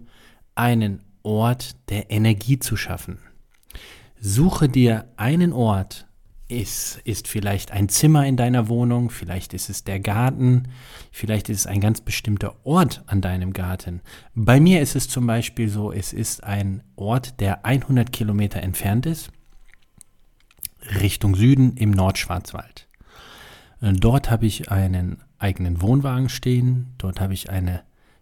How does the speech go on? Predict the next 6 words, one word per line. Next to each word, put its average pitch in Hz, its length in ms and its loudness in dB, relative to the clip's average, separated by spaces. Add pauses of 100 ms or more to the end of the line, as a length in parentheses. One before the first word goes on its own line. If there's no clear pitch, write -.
(120)
Parzelle 127 600 2
auf 98 140 -4
einem 92 180 -4
Campingplatz 143 560 0
angemietet 104 760 -2 (360)
und 90 260 -4